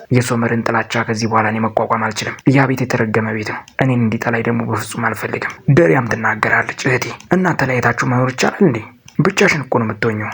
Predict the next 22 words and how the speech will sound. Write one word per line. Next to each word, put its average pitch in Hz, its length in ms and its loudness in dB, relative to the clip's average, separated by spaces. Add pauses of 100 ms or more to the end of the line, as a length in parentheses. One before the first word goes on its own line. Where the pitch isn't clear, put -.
(120)
በዛ 135 320 4
ላይ 117 140 0
በጣም 120 300 -2
ብዙ 110 200 0
ሰው 113 180 2
አለ። 110 160 2 (200)
ስለ 147 220 2
እናንተ 139 480 0
ሌት 135 200 2
ተቀን 123 260 0
የሚያወሩ 107 320 0
ሰዎች 113 360 -2
አሉ። 113 160 2 (120)
ስንቱን 170 340 0
ትችዋለሽ 117 540 0
ቱርካን?» 120 380 0 (420)
«ይኸውልሽ 127 340 0
እህቴ 123 280 -2
ደሪያ፣ 120 260 2 (260)
እኔ 139 160 2
ምንም 139 260 0
ነገር 131 240 0